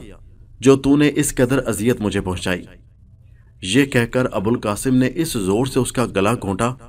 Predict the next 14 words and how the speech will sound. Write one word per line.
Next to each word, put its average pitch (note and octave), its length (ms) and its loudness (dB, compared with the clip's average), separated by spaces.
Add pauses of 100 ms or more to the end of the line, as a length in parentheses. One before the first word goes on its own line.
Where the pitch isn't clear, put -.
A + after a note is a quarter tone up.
(340)
कि F3 60 6
उसका F3 280 4
दम A#2 180 2
निकल F#2+ 260 0
गया। E2+ 240 -4 (640)
फिर C#3+ 120 10
उसने D3 340 2
उसकी C3+ 300 2
लाश G#2 280 0
को C#3+ 140 0
कुएं C#3 260 4
में B2+ 140 4
डाल F2 200 0
दिया F#2 240 -2